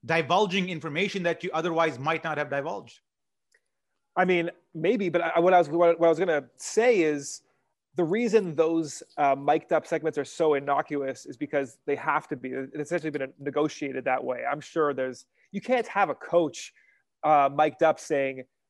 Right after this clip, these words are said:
Speaker 2: "Hey, go after that terrible player," type of thing. Like, y-, right? Or, like, like, you
Speaker 1: Well,
Speaker 2: know, you know what I
Speaker 1: well,
Speaker 2: mean?
Speaker 1: well, well, all I'm saying is whatever the guy sitting courtside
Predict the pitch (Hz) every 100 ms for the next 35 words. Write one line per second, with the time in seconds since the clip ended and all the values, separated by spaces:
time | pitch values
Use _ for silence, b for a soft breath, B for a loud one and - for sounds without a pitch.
0 | _ _ - 170 160 156 151 151 147 139
1 | - 151 143 139 - 147 156 101 - -
2 | 131 127 - 123 127 127 _ _ - 175
3 | - 151 160 151 139 131 - _ _ -
4 | - _ _ - 285 339 320 220 254 262
5 | - - 254 269 277 - 202 - 226 285
6 | 359 - 294 226 226 214 208 190 - 156
7 | 190 214 262 311 269 202 208 226 220 226
8 | 220 196 - - 214 226 - 131 123 180